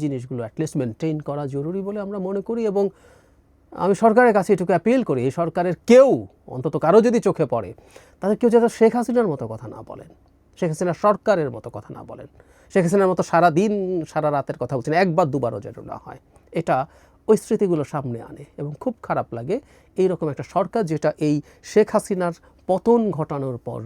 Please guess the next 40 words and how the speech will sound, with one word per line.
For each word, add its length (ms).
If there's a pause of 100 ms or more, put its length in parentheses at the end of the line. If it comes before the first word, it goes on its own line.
রক্ত 300 (120)
দিয়ে 220
তৈরি 260
হওয়া 200
একটা 140 (140)
সরকার, 400
সেই 220
সরকারে 320 (120)
বসে 260 (760)
একই 240
রকম, 260 (460)
একই 220
রকম 160 (220)
আলাপ 200 (120)
যেন 120 (140)
না 140
করেন। 180 (360)
আমরা 220
জানি 120 (120)
এই 100
সব 100 (280)
মানুষজন 380 (120)
ওই, 100 (160)
ওই 60 (100)
সময়ও 360
চাকরি 280
বাকরি 260
করেছেন 360 (380)
বা 160
বাংলাদেশের 340
অন্যান্য 260 (120)
সরকারের 360
সময় 260
চাকরি 240
বাকরি 260
করেছেন, 340
কিন্তু 200
তাদের 200 (320)
এই 140
পরিবর্তিত 540